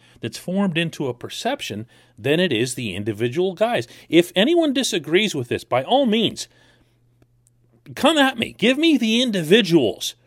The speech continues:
who worry you, because I, I'm starting to get a little leery of the whole "the offensive line is a nightmare" thing.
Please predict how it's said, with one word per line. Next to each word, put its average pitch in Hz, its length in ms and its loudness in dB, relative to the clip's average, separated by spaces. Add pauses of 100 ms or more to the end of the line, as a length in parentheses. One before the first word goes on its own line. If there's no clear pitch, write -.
who 175 120 2
worry 165 400 4
you, 104 220 0
because 127 340 -2
I, 202 100 4
I'm 185 180 0
starting 262 420 2
to 190 80 0
get 185 160 0
a 175 40 2
little 196 300 2
leery 196 380 4
of 123 120 0
the 123 100 0
whole 151 260 6
"the 123 180 2
offensive 123 640 -2
line 127 320 -4
is 123 140 -4
a 127 80 -2
nightmare" 131 520 4
thing. 95 320 0